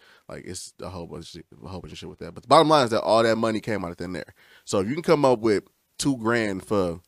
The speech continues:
three hundred or a hundred and fifty million adults in your country, you could probably come up with some money to make, uh, uh,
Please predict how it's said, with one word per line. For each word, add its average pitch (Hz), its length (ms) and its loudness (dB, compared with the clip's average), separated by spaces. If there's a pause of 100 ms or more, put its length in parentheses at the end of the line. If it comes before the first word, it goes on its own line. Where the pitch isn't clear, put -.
(720)
three 127 280 -2
hundred 131 460 2
or 110 160 2
a 98 100 -2
hundred 120 400 0
and 101 120 -6
fifty 120 280 -4
million 113 560 4
adults 104 440 4
in 110 80 -2
your 110 140 0
country, 123 340 -4
you 107 80 -8
could 147 140 -6
probably 113 260 -6
come 107 220 -4
up 92 100 -2
with 95 120 -6
some 95 120 -8
money 90 220 -6
to 87 80 -8
make, 90 300 -8 (580)
uh, 82 380 -2 (160)
uh, 76 340 -6